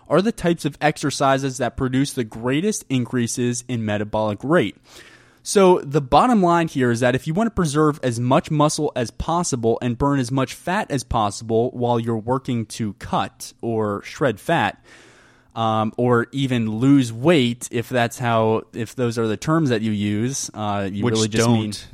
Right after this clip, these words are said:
Speaker 1: yeah,
Speaker 2: use it.
Speaker 1: don't use those
Speaker 2: <laughs>
Speaker 1: terms. You really just mean, "I wanna shred fat," so use that next time. Um, then what you wanna be doing is a lot of heavy pushing, pulling, squatting. You wanna be doing these heavy compound lifts.
Speaker 2: And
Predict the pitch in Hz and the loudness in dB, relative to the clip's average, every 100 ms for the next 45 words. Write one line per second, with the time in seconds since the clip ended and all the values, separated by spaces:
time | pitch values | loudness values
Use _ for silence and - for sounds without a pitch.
0 | - 120 131 113 101 110 139 233 185 175 | -12 -2 0 2 0 4 6 6 8 6
1 | 147 147 139 208 143 131 160 196 143 135 | 6 4 4 4 4 4 2 2 0 4
2 | 170 151 143 143 131 127 120 123 110 - | 4 4 2 2 2 2 2 0 -2 -2
3 | 139 120 - 147 139 117 - - 104 104 | 0 0 0 4 4 2 -2 -4 -2 -2
4 | 85 110 143 120 101 107 - 107 107 120 | -2 -4 -2 -2 -2 -4 -8 -6 -4 -6
5 | 147 - - - - - 120 113 110 110 | -10 -16 -20 -20 -20 -8 0 4 4 4
6 | 110 110 - _ - 131 147 147 143 139 | 0 -4 -8 _ -12 0 4 4 4 2
7 | 127 180 226 226 202 151 139 139 135 135 | 2 2 4 2 2 2 4 4 4 0
8 | 127 127 117 - 113 110 135 135 - 131 | 0 0 -2 -4 -4 0 0 0 -4 -2
9 | 123 120 143 123 - 127 120 117 - 120 | -2 -2 0 0 0 -2 -2 -4 -2 0
10 | 120 117 113 - 117 110 113 113 113 - | 0 -2 -4 -6 -2 0 0 -2 -6 -6
11 | 117 120 214 302 233 143 135 131 127 135 | -6 -2 0 2 0 4 4 6 4 0
12 | 110 113 101 107 107 113 - 101 98 107 | -4 -8 -6 -6 -4 -6 -6 -6 -6 -6
13 | 104 98 123 160 - - - - 160 185 | -6 -2 2 2 2 -10 -6 0 2 4